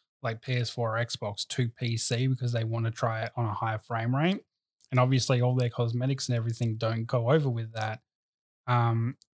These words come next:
but now with the crossplay function, obviously they're linking the, the Origin accounts,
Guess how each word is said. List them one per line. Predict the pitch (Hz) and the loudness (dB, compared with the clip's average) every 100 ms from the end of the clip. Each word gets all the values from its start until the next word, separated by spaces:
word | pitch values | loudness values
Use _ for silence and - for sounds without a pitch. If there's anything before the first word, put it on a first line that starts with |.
| _ | _
but | 117 | -2
now | 117 135 135 | 4 4 4
with | 127 120 117 | 4 0 -2
the | 113 | -2
crossplay | - 131 - 123 113 | 0 0 0 -2 -2
function, | - 117 113 - 117 | -2 -2 0 0 0
obviously | 117 123 117 - 120 | 0 0 0 0 0
they're | 113 | -2
linking | 110 120 135 135 123 | 2 2 4 4 4
the, | 117 120 120 - _ _ _ _ - | 2 -2 -4 -6 _ _ _ _ -4
the | 120 127 | -2 2
Origin | 123 127 123 | 4 4 0
accounts, | 104 - 147 123 117 - - | -4 0 2 2 0 -8 -14